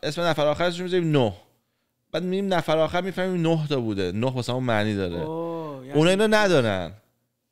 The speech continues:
Speaker 1: واسه همین، واسه اصلاً م-، من مغزم نمی‌کشید که یه لنگویج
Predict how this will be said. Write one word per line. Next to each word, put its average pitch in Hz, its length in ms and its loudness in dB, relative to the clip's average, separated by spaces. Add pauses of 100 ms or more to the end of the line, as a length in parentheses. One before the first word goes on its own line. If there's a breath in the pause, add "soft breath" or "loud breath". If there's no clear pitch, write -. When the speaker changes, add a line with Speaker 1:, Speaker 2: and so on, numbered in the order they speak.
(180)
Speaker 1:
واسه 135 200 -2
همین، 185 320 -2 (240)
واسه 180 200 -6
اصلاً 208 140 -2
م-، 202 140 0 (120)
من 190 180 2
مغزم 202 400 4
نمی‌کشید 165 500 4
که 131 60 -2
یه 127 260 4
لنگویج 117 580 0